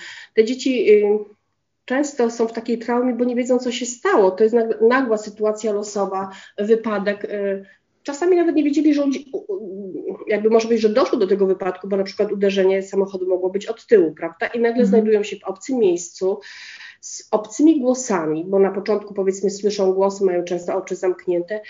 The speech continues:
Speaker 1: i jest potrzebna ta mama, tata, bliska osoba, m, która może być, m, przy, przy tym dziecku. I dlatego jest to bardzo ważny element, żeby zawsze był ten ktoś z rodziny, który jest takim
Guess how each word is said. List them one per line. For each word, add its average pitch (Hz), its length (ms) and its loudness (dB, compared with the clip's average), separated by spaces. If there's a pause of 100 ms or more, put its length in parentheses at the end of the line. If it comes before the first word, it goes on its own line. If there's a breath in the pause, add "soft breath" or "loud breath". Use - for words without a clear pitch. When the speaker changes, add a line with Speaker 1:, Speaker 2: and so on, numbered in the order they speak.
(260 loud breath)
Speaker 1:
i 233 80 -2
jest 240 180 0
potrzebna 262 440 2
ta 180 160 -4
mama, 185 500 2
tata, 196 540 -6
bliska 196 420 -6
osoba, 190 480 -6 (320)
m, 359 100 2
która 202 320 0
może 208 380 4
być, 165 320 -6
m, 175 640 0
przy, 180 300 -4
przy - 180 -20
tym 196 180 4
dziecku. 185 480 -4 (680 loud breath)
I 226 80 -12
dlatego 240 580 0 (360)
jest 226 180 -2
to 240 80 4
bardzo 233 260 2
ważny 214 340 2
element, 165 460 0
żeby 190 160 -4
zawsze 208 300 -2
był 220 260 4
ten 202 160 -2
ktoś 196 280 -2
z 196 80 -4
rodziny, 185 360 2
który 185 340 0
jest 190 200 0
takim 190 340 0